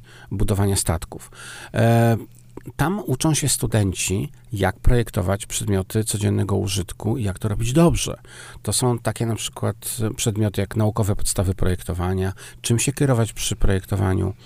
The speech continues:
na przykład krzesła, a czym przy projektowaniu na przykład, e, schodków, e, takich na przykład kuchennych do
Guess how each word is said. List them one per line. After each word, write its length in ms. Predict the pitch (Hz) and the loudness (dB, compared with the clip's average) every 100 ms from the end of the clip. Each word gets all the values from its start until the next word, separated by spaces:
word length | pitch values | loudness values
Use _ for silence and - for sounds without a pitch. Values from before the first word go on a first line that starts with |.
| - - - - | -20 -20 -20 -4
na 100 | 101 | -4
przykład 320 | - - 92 | -2 -4 -6
krzesła, 500 | - - 92 - 113 | -4 -2 -2 0 0
a 100 | 123 | 0
czym 420 | - - 95 107 - - | -2 0 2 0 -4 -10
przy 180 | - | -8
projektowaniu 840 | 110 101 98 - 107 98 92 101 123 - - - - | 0 0 0 -2 0 2 2 0 -2 -8 -18 -18 -2
na 140 | 104 | -2
przykład, 560 | 95 - - 98 101 - | 0 -2 -2 -2 -2 -4
e, 180 | - - | -6 -2
schodków, 640 | - 151 - - - - - - - 92 92 | 0 0 0 -4 -8 -8 -14 -10 -4 -2 -4
e, 40 | |
takich 520 | 95 92 - 95 - - | -2 -4 -4 -10 -10 -8
na 140 | 101 | -8
przykład 380 | - - - 98 | -8 -8 -6 -4
kuchennych 540 | - 104 95 95 104 - | -2 2 2 2 -2 -2
do 220 | 95 | -2